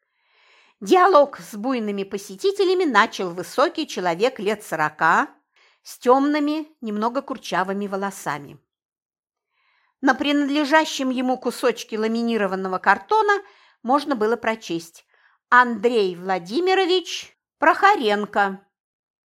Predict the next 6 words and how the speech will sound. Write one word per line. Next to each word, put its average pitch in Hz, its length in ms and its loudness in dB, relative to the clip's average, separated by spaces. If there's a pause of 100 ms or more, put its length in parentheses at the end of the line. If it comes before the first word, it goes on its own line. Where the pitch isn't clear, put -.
(120)
директор 214 800 0
музея 220 500 0
восковых 214 560 -6
фигур». 175 480 -14 (1700)
«Прекратите 254 800 2
немедленно», 208 1040 0